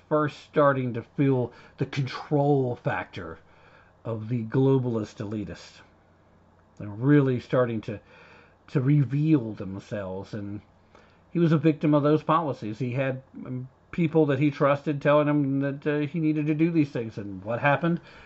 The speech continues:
Well, Iran went off the wheels, didn't it? Could you imagine how different the world stage would be, at least in the Middle East, if Jimmy Carter hadn't been president, if, if we hadn't taken on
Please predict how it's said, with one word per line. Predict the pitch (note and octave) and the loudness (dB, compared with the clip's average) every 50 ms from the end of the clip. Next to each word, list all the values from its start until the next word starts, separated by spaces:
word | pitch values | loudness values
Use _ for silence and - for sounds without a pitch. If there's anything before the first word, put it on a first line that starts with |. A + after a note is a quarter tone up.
| - - _ _ | -20 -20 _ _
Well, | B2 B2+ C3+ C#3 | -2 0 2 2
Iran | C#3 C#3 C#3 C#3+ D#3 F3 F3+ F3+ F3 | 2 2 4 2 4 4 2 2 2
went | F3+ F#3 | 2 4
off | F#3+ G3 G3 F#3+ | 4 4 4 4
the | G#3 G#3+ | 2 0
wheels, | B3+ C#4 C#4 A#3+ F#3 D#3 C#3+ C3 B2+ | 0 2 2 2 2 2 0 0 0
didn't | C#3+ E3+ D3+ A#2+ G2+ | 0 0 0 0 -4
it? | E2+ - - - - - - - _ _ _ _ _ _ _ _ _ _ _ _ _ _ _ _ _ _ | -8 -12 -16 -20 -20 -20 -20 -20 _ _ _ _ _ _ _ _ _ _ _ _ _ _ _ _ _ _
Could | E3 D#3+ | 2 4
you | C4 D#4 | 4 4
imagine | D4 A#3 F3+ D#3+ D#3+ F3 F#3+ F#3 A3+ A3+ A3 A3 A3+ - _ _ _ _ _ _ _ _ _ _ _ _ _ | 4 4 2 0 -2 -2 -4 -6 -6 -8 -8 -10 -10 -14 _ _ _ _ _ _ _ _ _ _ _ _ _
how | - F3 E3+ | -4 -2 -2
different | D3 B2+ G#2+ - C#3+ D3 - D#3+ D#3 D#3 - _ | -2 -2 -2 -2 -2 -2 -2 -4 -4 -6 -8 _
the | - | -12
world | A2 A2 - B2+ C#3 C#3 C#3 C3+ | -10 -6 -4 -2 -2 0 -2 -4
stage | - - D3 C3+ C#3 C#3 - | -4 -4 -2 -2 -2 -2 -4
would | C3+ B2+ | -4 -2
be, | - C3 C3 | -2 -2 -2
at | - - | -2 -2
least | D#3 E3 E3+ - - | -2 -2 -2 -2 -4
in | D#3+ D3 | -2 0
the | C#3+ | 0
Middle | C#3 D3+ D3 C#3+ C#3 | 2 2 2 2 2
East, | C#3+ D3 D#3+ - - - - _ _ _ _ _ _ _ _ _ _ _ _ _ _ _ _ _ _ _ _ _ _ | 0 0 -2 -4 -8 -16 -20 _ _ _ _ _ _ _ _ _ _ _ _ _ _ _ _ _ _ _ _ _ _
if | D#3 D#3 C#3 A2+ A2+ | -2 0 0 -2 -4
Jimmy | A2+ A#2+ C#3+ D3 E3 D3+ | -2 0 2 2 2 2
Carter | D3 D3+ C#3+ D3 C#3+ C#3+ C3+ | 4 4 4 4 4 2 0
hadn't | C#3+ C#3 C3+ C#3 C3 B2+ B2 | 0 -2 -4 -4 -6 -8 -8
been | C3+ C3+ C3 B2 | -6 -6 -6 -6
president, | B2+ C#3+ B2+ B2+ B2+ - C#3 C#3 C#3 C#3+ C#3+ | -4 -2 -2 -2 -2 -4 -6 -6 -6 -6 -6
if, | A#2 G2+ F#2+ F#2 - - | -6 -8 -8 -10 -14 -14
if | - G#2+ G#2 - | -14 -14 -12 -10
we | A2+ G#2 | -10 -6
hadn't | - D3 C3+ C3+ A2+ A#2 A2 G#2+ - | -4 -4 -4 -4 -4 -6 -8 -10 -8
taken | - C#3+ C3+ C3+ - C3+ A#2+ | -6 -6 -4 -2 -4 -4 -4
on | A2+ A#2 B2 C3+ C#3 C3+ C#3+ C#3 | -4 -4 -4 -4 -4 -6 -6 -8